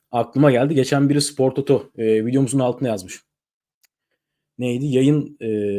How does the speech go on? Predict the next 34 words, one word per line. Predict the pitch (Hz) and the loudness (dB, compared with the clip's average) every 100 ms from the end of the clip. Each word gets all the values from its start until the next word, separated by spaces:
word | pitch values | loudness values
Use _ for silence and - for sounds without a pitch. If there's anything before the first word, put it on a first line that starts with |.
| 101 | -2
yaparken | 113 - 139 113 156 139 | -4 0 -2 0 -4 -2
bir | |
şeyler | - 127 143 | -2 0 0
içmek | 110 151 147 | 0 -4 -2
niye?" | 127 120 101 _ _ | -2 -2 -4 _ _
soru | - 120 | -6 -4
işareti | 113 120 - - | -2 -2 -4 -6
koymuş. | 107 131 180 _ _ _ _ _ _ | -6 -6 -10 _ _ _ _ _ _
E, | - | -4
tabii | 147 | -4
şimdi | - 156 | -2 -2
memlekette, | 135 131 147 151 156 - | 0 2 2 0 -2 0
e, | 208 - 113 110 107 107 107 - _ 117 | 0 0 -4 -2 -2 -4 -8 -12 _ -4
et | 135 | -4
çok | - 147 - | -6 -6 -2
pahalandığı | 131 139 151 190 | 0 2 0 -4
için | - 98 _ _ | -6 -12 _ _
ekonomik | 110 120 117 117 | -12 -8 -8 -10
kriz | 120 104 | -10 -8
kaynaklı | - 107 107 _ 202 202 _ _ _ _ _ _ _ - | -6 -6 -8 _ -8 -8 _ _ _ _ _ _ _ 2
tahıla | 170 185 | 6 6
gitti | 143 143 - | 4 0 -6
tabii | 113 107 | -8 -8
birçok | - 104 | -10 -10
insan | 104 113 | -10 -10
şu | 104 110 | -8 -6
anda | 107 104 | -6 -2
tahıl, | 135 120 - _ | 2 2 0 _
ekmek | 113 - 123 | -10 -6 -4
ağırlıklı | 120 113 110 110 | -2 -4 -6 -6
besleniyor. | 104 - 110 160 | -6 -6 -8 -2
O | 175 | -2
yüzden | 147 160 | 0 -2
hani | 160 156 151 | 0 -2 -4